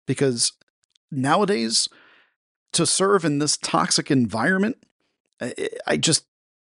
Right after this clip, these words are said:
don't understand why anybody would want to do it, number one. But number two,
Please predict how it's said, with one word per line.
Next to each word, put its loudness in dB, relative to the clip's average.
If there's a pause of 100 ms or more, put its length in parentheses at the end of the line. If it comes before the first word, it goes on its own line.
(220)
don't 2
understand 0
why 0
anybody 0
would -8
want 2
to -8
do 4
it, -4
number -6
one. -2 (1040)
But 0
number 4
two, 0